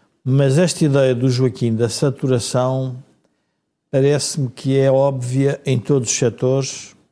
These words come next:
quer à esquerda, quer à direita. Ah,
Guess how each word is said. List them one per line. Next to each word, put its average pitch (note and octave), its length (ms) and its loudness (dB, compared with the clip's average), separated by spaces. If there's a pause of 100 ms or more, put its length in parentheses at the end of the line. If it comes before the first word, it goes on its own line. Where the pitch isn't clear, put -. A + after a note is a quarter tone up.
(920)
quer C3 180 0
à A#2+ 60 0
esquerda, B2+ 520 0
quer B2 220 0
à A#2+ 80 2
direita. F#2 520 -8 (600)
Ah, B2+ 300 0